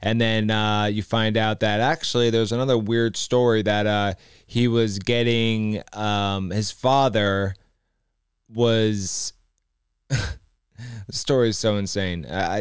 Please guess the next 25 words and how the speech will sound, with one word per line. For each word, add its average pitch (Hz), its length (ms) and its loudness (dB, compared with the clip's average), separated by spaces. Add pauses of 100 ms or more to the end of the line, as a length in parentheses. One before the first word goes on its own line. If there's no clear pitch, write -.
(120)
it, 98 260 -10 (480)
still - 240 0
don't 98 200 0
get 87 180 -2
it, 82 180 -6
but 104 380 -2
some 123 320 0
old 120 580 0
C 123 240 0
I 113 140 2
A 113 340 2
or 107 160 2
whatever 110 400 2
F 107 160 0
B 107 140 0
I 110 180 2
guy 110 520 0 (440)
was 107 180 0
trying 117 220 2
to 110 140 2
extort 120 500 0
the 110 100 -2
father 110 480 0
for 104 200 -4
money 107 640 0